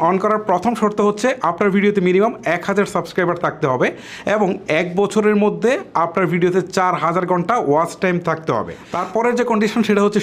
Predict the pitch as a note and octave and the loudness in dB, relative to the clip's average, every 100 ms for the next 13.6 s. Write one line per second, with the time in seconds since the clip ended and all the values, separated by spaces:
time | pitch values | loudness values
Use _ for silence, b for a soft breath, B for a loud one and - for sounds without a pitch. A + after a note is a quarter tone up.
0 | - G#3 F#3 E3+ D3+ B2 A2 D3 F#3+ A3 | 0 0 0 0 0 0 0 0 0 0
1 | G#3 B B B C3+ D3+ G3+ F3+ A#3 G3 | -2 B B B 2 2 2 2 2 2
2 | A#3+ F3+ D#3+ F3+ A3+ A3 A3 G#3+ G#3+ G#3+ | 2 2 0 2 2 4 2 2 2 2
3 | G3 B3+ B3+ E3 F3 G3 C4 D#4+ - - | 2 -2 0 -2 0 0 0 -2 -12 -12
4 | - G3+ F3 E3 G3 G3+ G3 A#3 A#2+ B2 | -2 0 0 -2 2 2 2 0 0 0
5 | F3 G3+ - D#3 D#3+ F3 G#3+ C4 - - | 2 0 -2 0 2 2 2 0 -4 0
6 | F3+ E3+ - B2+ G2+ E2+ - B B B | 0 0 -2 0 -2 -4 -12 B B B
7 | - F#3+ G#3+ B3 A#3+ G3+ G#3 G#3+ C4+ F4+ | -2 0 0 0 2 0 0 0 0 0
8 | - - F#3+ G3+ - G#3+ G#3+ G#3+ F#3+ F3 | -2 0 2 2 2 2 4 2 0 0
9 | G3+ F#3 F3+ G3 G#3 - C3 G#3 A3 B3+ | 2 2 2 0 -2 -4 -2 0 0 0
10 | D#3+ F#3 F3 F#3 F#3 F3+ F3 F3 F#3 F#3+ | -2 -2 0 2 2 2 0 0 0 0
11 | F#3 E3 E3 E3 D#3 D#3 E3 D#3+ F3 G3 | 0 2 0 0 0 2 0 0 0 -2
12 | G#3+ G#3+ G#3+ A#3+ B B - A3 B3 G#3 | 0 2 2 0 B B -2 0 2 2
13 | G3 A#3+ B3 B - | 2 0 -2 B -2